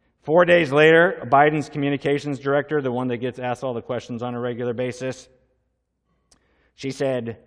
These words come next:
"Our hearts go out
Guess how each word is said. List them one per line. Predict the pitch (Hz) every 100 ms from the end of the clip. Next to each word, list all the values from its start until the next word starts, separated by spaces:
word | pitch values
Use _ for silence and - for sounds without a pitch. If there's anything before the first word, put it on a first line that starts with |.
| _ _ _ _ _ _ _ _ _ -
"Our | 120
hearts | 110 - 143 160 - - - _ _ _ _ _ _ _ 87
go | 117 127
out | 113 87 87